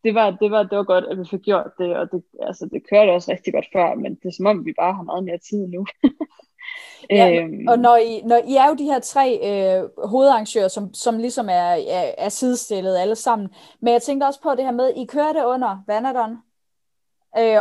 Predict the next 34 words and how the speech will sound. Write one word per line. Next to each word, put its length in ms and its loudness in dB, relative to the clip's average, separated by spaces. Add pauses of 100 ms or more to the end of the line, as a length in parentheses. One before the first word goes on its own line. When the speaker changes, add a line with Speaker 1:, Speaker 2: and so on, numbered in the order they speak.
Speaker 2:
og 160 10
Speaker 1:
Ja. 100 4
Speaker 2:
altså, 180 2 (240)
sidder 380 2
der 280 2
en 380 -2 (260)
bestyrelse, 640 2
eller 140 0
sidder 260 2
der 80 -2
nogen 280 -2
der 160 4
og 120 6
holder 240 2
jer 180 0
i 100 -2
ørerne, 600 2
eller 180 -2
hvordan, 360 0
hvordan 380 -2
fungerer 360 -2
det, 200 2
altså 300 0
også 200 -6
med 120 -4
organisation? 720 -8 (260)
Øhm, 400 -6
Helle, 240 -2
vil 100 -8
du 40 -10
sige 160 -10
noget 120 -6
om 80 -10
det? 120 -12